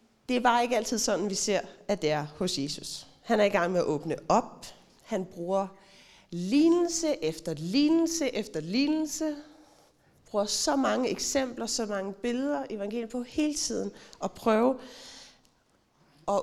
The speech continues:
udvide vores forståelse. Han prøver at få os til at træde ind i mysteriet, som er evangeliet. Og vi skal læse en dag, i dag en tekst om overgivelse til Gud og efterfølgelse af ham.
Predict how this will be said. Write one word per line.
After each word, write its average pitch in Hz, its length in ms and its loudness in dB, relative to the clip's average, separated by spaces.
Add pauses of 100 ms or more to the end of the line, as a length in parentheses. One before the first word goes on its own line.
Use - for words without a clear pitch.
udvide 240 460 0
vores 170 220 0
forståelse. - 720 -4
Han 208 140 0
prøver 226 280 2
at 233 120 0 (220)
få 220 100 -2
os 208 120 -4
til - 100 -2
at 190 100 2
træde 240 480 2
ind 247 260 0
i 226 40 -2
mysteriet, 214 640 -2
som 202 200 -2
er 180 140 0 (140)
evangeliet. 175 560 -6 (1160)
Og 208 80 2
vi 220 80 2
skal 233 140 0
læse 247 180 6
en 233 60 -2
dag, 226 360 0
i 240 260 2
dag 214 280 4
en 226 220 2
tekst 226 460 -2
om 196 200 0 (260)
overgivelse 254 580 6
til 226 160 -4
Gud 254 320 0
og 240 100 2
efterfølgelse 185 680 -2
af 180 60 -4
ham. 151 200 -4